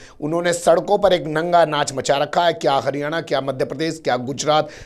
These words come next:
क्या राजस्थान, क्या उत्तर प्रदेश, जहां उनका बस चल रहा है वहां पर वो अपनी गुंडई पर पूरी तरह उतारू हैं। अब तो बिहार में भी उन्होंने गुंडई शुरू कर दी है। सुशांत बाबू, नीतीश कुमार, आप खामोश बैठे रहिए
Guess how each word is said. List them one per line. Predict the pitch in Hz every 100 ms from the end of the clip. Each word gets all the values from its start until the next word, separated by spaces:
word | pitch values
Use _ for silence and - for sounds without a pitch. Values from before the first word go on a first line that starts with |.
| -
क्या | - 196 196
राजस्थान, | 180 180 180 185 190
क्या | - 190
उत्तर | 202 202 214
प्रदेश, | 190 202 180 - - - - _ _ _
जहां | 127 127 165 160 226 254
उनका | 233 165 147 175
बस | 147 165 165
चल | 147
रहा | 135 135 160
है | - - -
वहां | 135 147 160
पर | 156 180
वो | 185
अपनी | 151 156 175
गुंडई | 139 156 156 156
पर | - -
पूरी | 156 143
तरह | 139 139
उतारू | 143 131 135 135 151
हैं। | 160 185 - - - - - 147 147 160 165 - -
अब | 190 190 285
तो | 277
बिहार | 220 214 233 277
में | 269 233
भी | 214
उन्होंने | 196 196 185
गुंडई | 175 175 175
शुरू | - 151
कर | - 151
दी | 143
है। | 202
सुशांत | - 170 160 170 190
बाबू, | 165 147 160 202 156
नीतीश | 147 151 202 -
कुमार, | 185 170 131 101 - - - -
आप | 151 151
खामोश | 160 151 185 165
बैठे | 165 165 165
रहिए | 156 151 127